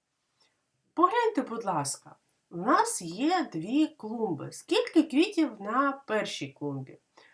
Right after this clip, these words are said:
Та що зліва? Один, два, три, чотири квітки. Добре. А скільки на другій клумбі? На другій клумбі немає квітів. Жодної квітки немає на другій клумбі.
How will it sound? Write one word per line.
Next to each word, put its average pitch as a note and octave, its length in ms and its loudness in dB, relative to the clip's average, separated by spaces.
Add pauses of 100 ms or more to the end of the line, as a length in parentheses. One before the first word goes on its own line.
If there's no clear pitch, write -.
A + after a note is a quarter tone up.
(160)
Та F#3+ 140 -2
що A3+ 180 -6
зліва? G#3 520 -6 (1200)
Один, D3+ 600 -2
два, A3+ 520 2
три, B3+ 360 -2 (120)
чотири A#3 580 0
квітки. F3 500 -8
Добре. G#3+ 480 -4 (300)
А - 120 -2
скільки F4 400 2
на G#4+ 200 2
другій A#3 380 2
клумбі? D3 520 -6 (1700)
На D#3+ 140 -6
другій G#3 560 -10
клумбі C4+ 480 0
немає B3+ 640 2
квітів. D3 460 -10 (440)
Жодної C#4 760 2
квітки C4 460 -4
немає E3+ 440 -4
на A3 160 -6
другій G#3 560 -12
клумбі. D3 600 -8